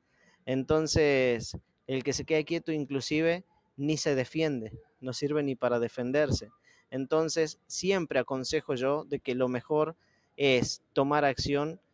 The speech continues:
y no perder mucho tiempo con las cuestiones que son oportunidades en nuestra vida.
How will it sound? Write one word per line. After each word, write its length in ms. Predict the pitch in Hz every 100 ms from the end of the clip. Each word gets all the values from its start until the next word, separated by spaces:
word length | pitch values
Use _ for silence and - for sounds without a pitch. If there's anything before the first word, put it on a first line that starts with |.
| _ _
y 140 | - 143
no 160 | 151
perder 420 | 156 147 135 147 147
mucho 440 | 135 165 160 135
tiempo 600 | - 139 139 131 139 143 _ _
con 160 | - 131
las 100 | 117
cuestiones 420 | 131 120 151 143
que 100 | -
son 260 | - 151 147
oportunidades 960 | - 156 156 135 135 131 143 180 170 -
en 80 | 123
nuestra 300 | 117 - 113
vida. 280 | 104 -